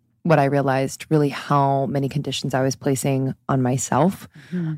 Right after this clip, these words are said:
Speaker 1: So yeah, it's, it's like a, a constant shedding, I
Speaker 2: Mm-hmm.
Speaker 1: feel like,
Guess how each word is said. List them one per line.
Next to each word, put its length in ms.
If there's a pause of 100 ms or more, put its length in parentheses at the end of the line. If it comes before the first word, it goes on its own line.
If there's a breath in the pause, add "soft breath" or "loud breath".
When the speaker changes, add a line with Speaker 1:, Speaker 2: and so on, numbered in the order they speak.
Speaker 1:
So 220
yeah, 220
it's, 140
it's 260
like 200
a, 400
a 80
constant 540
shedding, 500 (140)
I 40
Speaker 2:
Mm-hmm. 360
Speaker 1:
feel 160
like, 380